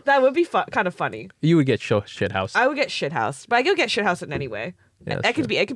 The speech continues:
Speaker 1: be anything. I'll get shithoused.
Speaker 2: That's, uh, that's amazing. Um, <laughs> I guess to close out the, the night, is there, uh, so what would happen to me, and this hasn't happened because I, now I'm too old.
Speaker 1: Yeah.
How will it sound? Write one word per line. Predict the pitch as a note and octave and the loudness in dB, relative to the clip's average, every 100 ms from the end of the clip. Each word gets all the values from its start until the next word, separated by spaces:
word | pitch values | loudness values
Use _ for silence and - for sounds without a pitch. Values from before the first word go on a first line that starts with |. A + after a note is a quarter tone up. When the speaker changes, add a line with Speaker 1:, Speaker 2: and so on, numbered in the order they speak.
| D#3 | -2
Speaker 1:
be | |
anything. | C#3 C#3 A#2 | -2 -4 -8
I'll | G#2 | -8
get | F#2+ | -10
shithoused. | - D3+ - - _ | -12 -16 -18 -20 _
Speaker 2:
That's, | - - - | -10 -8 -8
uh, | D2+ | -8
that's | A2 - | -8 -10
amazing. | - G1+ C#3 - - - - - A#2+ | -10 -8 -10 -12 -14 -18 -16 -4 0
Um, | A#2+ A#2 A2+ A2 G#2+ G#2 - - - | 2 4 2 2 -2 -4 -8 -18 -18
<laughs> | - _ - | -18 _ -4
I | C3 | 2
guess | C3+ C3 - | 2 2 -2
to | |
close | A#2 - B2+ B2 | -2 0 2 4
out | A2+ - | 2 4
the, | G#2+ G2+ - | 2 2 -2
the | - A#2 | -4 -2
night, | G#2 G2+ G2 G2 - - _ _ _ _ _ _ | 0 -2 -2 -6 -10 -20 _ _ _ _ _ _
is | - A#2+ A2+ | 0 0 2
there, | A#2+ A#2 A2+ A2+ G#2+ _ - | 2 4 4 4 2 _ -2
uh, | A2+ G#2+ G#2 G#2 G#2 G2+ G#2+ _ _ _ _ _ _ _ _ - _ _ _ _ _ _ _ _ _ | 0 2 2 2 0 -2 -6 _ _ _ _ _ _ _ _ -20 _ _ _ _ _ _ _ _ _
so | - C#3+ | 0 2
what | C3 D3 D3 | 4 2 4
would | D3+ | 2
happen | C#3 C#3 C#3 B2 | 2 0 -2 -4
to | - A2 | -2 -2
me, | G#2 G#2+ A#2+ | -2 -2 -4
and | B2+ A#2+ | -4 -2
this | B2+ | 0
hasn't | B2+ A#2 A2+ | 2 2 0
happened | G#2 F#2+ A2 | -4 -4 -6
because | A2 - G2+ | -6 -6 -8
I, | G2 G2 | -6 -8
now | G#2 F#2+ | -10 -10
I'm | F#2+ | -12
too | G2+ G2+ | -10 -10
old. | - - - | -8 -10 -12
Speaker 1:
Yeah. | E3 | -12